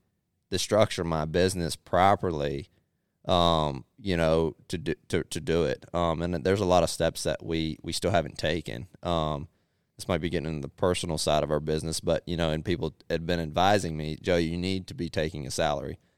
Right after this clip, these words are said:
My wife and I have never taken a salary. Um, you know, it pays our living expenses, but, you know, all my employees get paid more than I do. Um, you know, hopefully one day I'll have a nice retirement,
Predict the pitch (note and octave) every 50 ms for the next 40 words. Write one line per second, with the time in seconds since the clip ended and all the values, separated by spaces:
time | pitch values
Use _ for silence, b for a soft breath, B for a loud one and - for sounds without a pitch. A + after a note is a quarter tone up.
0 | _ _ _ - F#2+ F#2+ G2 G#2+ A2+ A2+ G#2+ G2+ F#2 E2+ E2 E2 D#2+ E2+ F2+ F2+
1 | E2+ D#2+ - - F#2 F2 F2+ - E2+ F2 F2 - G2+ F#2 F#2+ F#2 F#2 F#2 F#2+ F#2
2 | F2+ F#2+ - _ _ _ _ _ _ _ _ _ - F#2 F2 E2+ E2+ D#2+ D#2 D#2
3 | D#2 D2+ - - _ _ _ - - - - F2+ E2 D#2 D2+ - - E2 D#2+ E2
4 | E2 D#2 D#2 D#2+ E2 E2+ E2+ D#2+ D2+ D2+ D2+ - - - D#2+ D#2 D2+ - F2 -
5 | - - D2+ - - - D#2+ E2 D#2+ C#2+ - - - _ _ _ _ _ - F#2
6 | F#2+ F#2 F2 E2+ D#2+ D#2 D2+ F2+ E2+ E2 F2 E2 - - - - - D2+ D2+ C#2
7 | D2 D2 C#2+ C2+ C#2+ D#2+ D2 C#2 C#2 - B1 - - - - - - F2 E2+ D#2+
8 | D2+ D#2 C#2+ - - - F2 D#2 D#2 D#2 - - F#2+ F2 - F2 E2+ E2+ F2 D#2+
9 | F2 E2+ E2 D#2+ E2 D#2 D#2+ D#2 D2 - - - - D#3+ F3+ G3 C3+ A2+ G#2 A2
10 | -